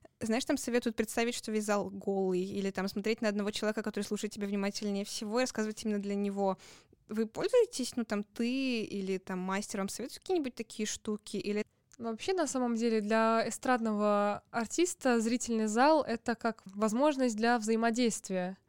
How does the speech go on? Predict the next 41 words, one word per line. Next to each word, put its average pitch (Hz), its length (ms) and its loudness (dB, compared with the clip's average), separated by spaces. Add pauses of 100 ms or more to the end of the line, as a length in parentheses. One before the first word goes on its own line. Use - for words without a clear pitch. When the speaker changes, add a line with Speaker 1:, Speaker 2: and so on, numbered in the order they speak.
(300)
Speaker 2:
То - 40 -18
есть - 140 -8
мо-, 214 340 0
можно 233 500 4
выйти 262 400 2
прямо 196 400 2
туда, 202 300 0
к 185 80 -6
зрителям, 247 560 2
там, 202 180 -12
положить 202 360 -2
ему 214 180 2
руку 277 200 2
на 233 120 0
плечо, 226 300 -2
сказать: 220 200 0
«Привет, 262 400 2
как 214 160 -2
дела?» 226 220 2
Просто - 300 -2
с - 80 -10
ним 196 100 -4
поговорить. 196 580 2 (380)
То - 80 -4
есть 208 120 2
здесь 302 300 2
зрителя 233 500 2
бояться 214 440 2
не 226 100 2
нужно. 226 320 0
Он 202 100 0
твой 214 160 0
друг, 311 240 2
он 240 80 0
такой 214 240 -2
же 202 80 -4
человек, 208 640 0
как, 208 320 -2
э, 196 300 0
и 208 160 -6
ты. 311 500 2